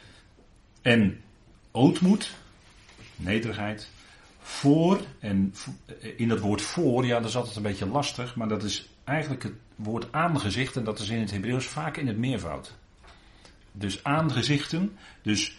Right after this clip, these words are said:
ootmoed, eh, voor, voor het aangezicht of de aangezichten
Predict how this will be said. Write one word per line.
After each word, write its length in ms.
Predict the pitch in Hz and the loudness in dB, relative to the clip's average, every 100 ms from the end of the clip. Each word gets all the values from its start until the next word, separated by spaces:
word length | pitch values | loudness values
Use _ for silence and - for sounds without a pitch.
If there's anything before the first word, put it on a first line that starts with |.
| - - - | -20 -20 0
ootmoed, 760 | 143 180 - 165 202 - - - - - - - | 4 4 4 4 4 0 -12 -18 -20 -20 -20 -8
eh, 280 | 107 95 95 | -4 -4 -4
voor, 520 | - 143 139 127 101 - - | -6 2 2 2 -2 -12 -20
voor 300 | - 120 104 | -6 -2 0
het 180 | 95 - | -2 -2
aangezicht 760 | 143 170 165 135 143 170 - | 0 0 0 -2 0 -2 -4
of 140 | 104 | -8
de 140 | 92 - | -8 -2
aangezichten 920 | 139 160 131 117 135 - 143 139 143 | 0 0 0 0 -2 -2 0 0 -2